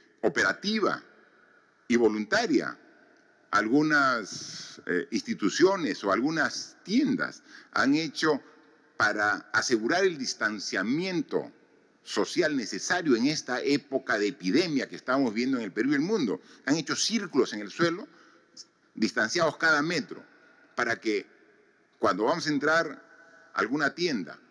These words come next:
o vamos a hacer algún trámite, tengamos que respetar. Eso que se ha hecho de manera voluntaria también tiene que ser de manera obligatoria. O sea, tenemos que hacerlo en todos los espacios.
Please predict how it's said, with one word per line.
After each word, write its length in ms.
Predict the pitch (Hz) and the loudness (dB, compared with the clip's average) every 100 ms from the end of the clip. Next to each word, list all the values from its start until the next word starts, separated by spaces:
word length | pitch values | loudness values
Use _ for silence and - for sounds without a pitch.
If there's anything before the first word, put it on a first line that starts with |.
| - | 0
o 100 | 110 | 2
vamos 300 | 170 160 127 | 2 0 -6
a 40 | |
hacer 160 | 117 147 | -4 -2
algún 300 | 147 160 143 | -2 -4 -2
trámite, 520 | 214 202 107 - - - _ | 0 0 -2 -4 -8 -10 _
tengamos 460 | 107 127 151 165 - | -2 0 0 -2 -4
que 120 | 131 | -4
respetar. 800 | 92 - 92 90 151 107 - - - - - - - _ _ _ - | -4 -6 -4 -2 0 -2 -4 -20 -20 -20 -20 -20 -20 _ _ _ -2
Eso 280 | 175 175 | 0 0
que 100 | 123 | -4
se 100 | 117 | -4
ha 20 | 160 | -2
hecho 140 | 156 | -2
de 40 | |
manera 280 | 127 123 143 | -2 0 0
voluntaria 600 | 139 120 113 143 180 131 | 2 0 0 0 0 -2
también 280 | 117 135 165 | 0 0 0
tiene 300 | - 240 330 | 2 2 2
que 120 | 127 | 0
ser 180 | - 185 | -2 -2
de 100 | 185 | -2
manera 240 | 131 151 170 | -2 -2 -2
obligatoria. 560 | 139 120 - - 127 | 0 -2 0 0 0
O 40 | 113 | -2
sea, 120 | 135 | 0
tenemos 420 | 120 151 220 - | 0 2 2 0
que 80 | 123 | -2
hacerlo 480 | - 202 202 196 147 | 0 0 0 -4 -4
en 320 | 104 104 190 - | -4 -6 -8 0
todos 320 | 208 220 220 | 0 2 0
los 160 | 139 101 | 0 -4
espacios. 500 | - 185 156 80 | -4 -4 -4 -8